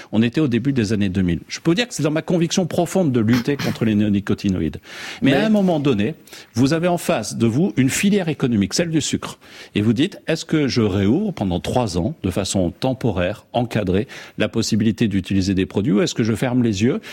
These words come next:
Speaker 1: et demain je vais me contenter d'avoir du sucre qui viendra de Pologne où on ne se pose pas ce genre de problème. Eh bien, il faut trouver ce point d'équilibre. Et ça, c'est le rôle du législateur, c'est le rôle du gouvernement pour, euh, les décisions qu'il prend.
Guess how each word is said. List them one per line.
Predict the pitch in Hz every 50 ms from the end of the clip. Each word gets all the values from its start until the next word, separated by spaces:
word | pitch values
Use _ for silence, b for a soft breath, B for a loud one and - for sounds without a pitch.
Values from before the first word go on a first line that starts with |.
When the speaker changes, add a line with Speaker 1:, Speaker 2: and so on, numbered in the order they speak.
| B B B
Speaker 1:
et | B 113
demain | 117 143 135 156 190 214
je | -
vais | 165
me | 147 131
contenter | - 135 123 131 123 120 - 180
d'avoir | 185 180 147 127 117 104
du | 104 110
sucre | - - 175 170 - -
qui | - - -
viendra | 92 104 107 101 95 87
de | 82
Pologne | - - 117 101 117 85 101 110 - B B B B B -
où | 156
on | 175 175
ne | 139 113 107 104 85 - - _ _ _ _ - - - - -
se | 151
pose | 147 135 - 127 117
pas | - - 185
ce | 175 - 147
genre | 117 123 123 123
de | 120
problème. | 110 - 117 98 90 80 - - _ B B B B B
Eh | -
bien, | 131 170
il | 185
faut | - 190
trouver | 165 - 156 180 202
ce | - -
point | 147 - - 147
d'équilibre. | 131 131 120 - - 104 104 90 76 - - -
Et | 104
ça, | - - 208
c'est | - - 113
le | 104
rôle | 98 104 120 165 190
du | 170 151 135
législateur, | 123 113 98 - - - 107 92 - - 76 82
c'est | - - -
le | 78
rôle | - 95
du | 92 101
gouvernement | 90 90 104 92 107 95 98 104 101 101 107 101 B B B B B B B
pour, | - - 98 107 104 82 85
euh, | 80 80
les | 82 82
décisions | 76 80 92 95 - - 92 82 104 101
qu'il | 98 - 95 87
prend. | - - 98 170